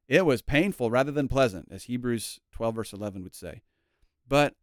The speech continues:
I looked towards that race finish line 'cause my wife was there, my kids were there. I was so excited to celebrate with them. Anyway, I don't mean to make it all about me. It's really not the intention is, you know,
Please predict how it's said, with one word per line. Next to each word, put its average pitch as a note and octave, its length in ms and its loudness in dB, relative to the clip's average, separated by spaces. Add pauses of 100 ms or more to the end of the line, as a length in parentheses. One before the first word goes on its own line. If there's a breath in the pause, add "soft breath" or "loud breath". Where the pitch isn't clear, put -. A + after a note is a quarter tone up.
(100)
I D3+ 160 -2
looked C#3+ 440 0
towards D#3+ 340 -6
that A2 200 -6
race D3+ 460 -8 (160)
finish A#3+ 300 -6
line E2+ 320 -16 (360)
'cause D#3 140 -12
my G2+ 120 -6
wife C3+ 360 0
was A2+ 180 -12
there, C#3 160 -2
my G#2 100 -6
kids C3 340 -10
were C3 100 -10
there. C3 160 -6
I A2+ 40 -4
was G#2+ 100 -10
so E3 320 -6
excited A#2 580 -4
to G2 140 -14 (500)
celebrate D3 520 -4
with F#2 120 -20
them. - 200 -20 (840)
Anyway, D3 280 2 (320)
I - 60 -10
don't G3+ 160 -4 (220)
mean B2+ 280 -8
to G2 220 -12 (440)
make G2 200 -18
it G#2 40 -14
all A2+ 100 -6
about A2+ 260 -6
me. G#2+ 380 -10
It's - 140 -20 (200)
really B2+ 180 -2
not B2 220 -4
the A2+ 120 -12
intention G#2 600 -8
is, F#2 320 -14
you F#2+ 80 -20
know, F2+ 240 -16